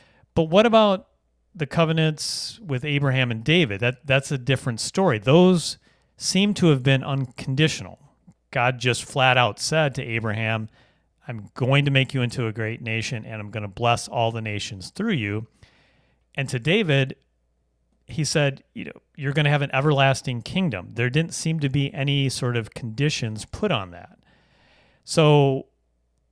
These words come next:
what happened? Did, did God fail to, to live up to his promises? No. A-, and in fact, um, that's why we sort of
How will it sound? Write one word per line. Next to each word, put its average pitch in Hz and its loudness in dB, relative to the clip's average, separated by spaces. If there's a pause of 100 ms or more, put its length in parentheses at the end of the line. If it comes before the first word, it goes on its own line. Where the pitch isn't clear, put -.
(580)
what 143 0
happened? 131 2
Did, 104 -12 (320)
did 113 -10
God 110 -2 (260)
fail 117 -2
to, 110 -4 (100)
to - -10
live 110 -6
up 123 -8
to 135 0
his 131 -2
promises? 151 -2 (600)
No. 143 4 (420)
A-, 165 -4
and 151 -2
in 120 0
fact, 120 0 (560)
um, 127 0 (440)
that's 147 2
why 135 2
we 127 -4
sort 131 -2
of 113 -4